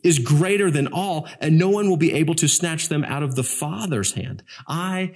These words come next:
and the Father are one." That's talking about the security of our salvation.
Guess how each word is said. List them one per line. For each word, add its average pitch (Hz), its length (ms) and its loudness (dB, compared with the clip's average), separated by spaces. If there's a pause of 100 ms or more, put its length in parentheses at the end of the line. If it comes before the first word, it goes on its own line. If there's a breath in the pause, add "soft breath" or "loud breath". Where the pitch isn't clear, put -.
(160 loud breath)
and 120 120 0
the 101 60 0
Father 160 540 -2
are 117 200 -6
one." 123 220 -2
That's 175 240 0
talking 147 260 -4
about 104 160 -4
the 107 60 -6
security 123 920 -4 (460)
of 95 100 -8
our 92 120 -6
salvation. 87 640 -6